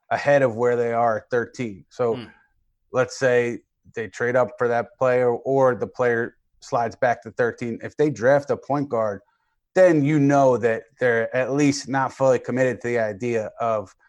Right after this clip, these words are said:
Speaker 1: signing Lonzo Ball, uh, this sum-, this summer, whatever the offseason is gonna be, um, as a restricted free agent. So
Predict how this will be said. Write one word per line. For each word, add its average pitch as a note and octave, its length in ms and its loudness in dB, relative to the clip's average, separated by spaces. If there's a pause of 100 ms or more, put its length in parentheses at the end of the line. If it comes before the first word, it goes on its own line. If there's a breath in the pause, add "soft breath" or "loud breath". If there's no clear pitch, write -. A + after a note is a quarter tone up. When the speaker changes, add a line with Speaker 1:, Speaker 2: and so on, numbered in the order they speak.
(240 soft breath)
Speaker 1:
signing C3 720 -4
Lonzo A2+ 340 -8
Ball, G#2+ 500 -6 (160)
uh, G2 120 -16
this F#2+ 180 -12
sum-, C3 360 -6
this A2+ 460 -10
summer, A2+ 440 -8
whatever A#2 360 -4
the G#2+ 60 -6
offseason A2+ 380 -4
is G2+ 100 -12
gonna G#2+ 160 -12
be, G#2+ 300 -12 (400 soft breath)
um, A2+ 440 0
as B2 140 -4
a A#2+ 40 -4
restricted A#2 500 -10
free C3 220 -4
agent. A#2+ 320 -4
So B2+ 340 0